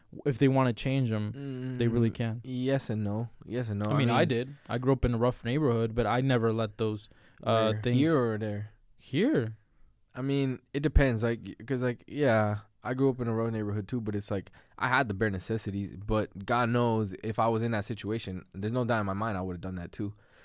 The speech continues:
Speaker 2: And, like, the
Speaker 1: But
Speaker 2: thing
Speaker 1: that
Speaker 2: that
Speaker 1: means you're weak-minded.
Speaker 2: No, I don't think it means you're
Speaker 1: Yeah, it
Speaker 2: weak-minded.
Speaker 1: does.
Speaker 2: I think it just means you'll do whatever it takes to survive.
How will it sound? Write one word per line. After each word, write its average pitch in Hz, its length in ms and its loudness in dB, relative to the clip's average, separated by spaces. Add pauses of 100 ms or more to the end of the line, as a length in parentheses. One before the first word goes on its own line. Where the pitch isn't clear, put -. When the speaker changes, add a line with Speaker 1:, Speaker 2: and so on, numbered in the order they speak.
(120)
Speaker 2:
And, 113 100 -4
like, 123 120 0
the 123 100 0
Speaker 1:
But 127 80 0
Speaker 2:
thing 147 60 8
Speaker 1:
that 156 100 10
Speaker 2:
that 156 40 4
Speaker 1:
means 156 200 4
you're 139 100 6
weak-minded. 120 460 0 (100)
Speaker 2:
No, 165 220 4
I 131 100 8
don't 139 140 4
think 143 100 0
it 123 60 2
means 120 160 2
you're 110 120 2
Speaker 1:
Yeah, 196 100 4
it 190 80 10
Speaker 2:
weak-minded. 131 120 8
Speaker 1:
does. 143 160 4
Speaker 2:
I 131 60 -2
think 139 180 0
it 135 60 2
just 131 180 0
means 131 300 2
you'll 123 180 4
do 127 200 4
whatever 123 260 6
it 101 80 -4
takes 127 180 -2
to 110 80 -6
survive. 104 480 0